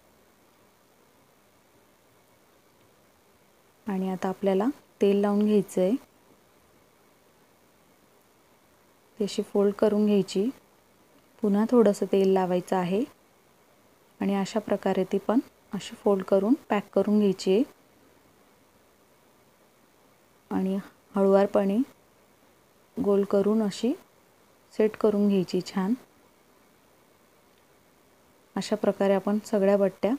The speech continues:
बनवून घेणार आहोत. तर मी आधी तुम्हाला उकडलेली बट्टी दाखवत आहे.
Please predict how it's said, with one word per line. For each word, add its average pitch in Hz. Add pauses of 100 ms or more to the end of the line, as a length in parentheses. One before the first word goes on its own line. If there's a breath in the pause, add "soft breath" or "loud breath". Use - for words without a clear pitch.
(120)
बनवून 196
घेणार 196
आहोत. 180 (4000)
तर 208
मी 214
आधी 214
तुम्हाला 214 (120)
उकडलेली 220
बट्टी 208
दाखवत 196
आहे. 190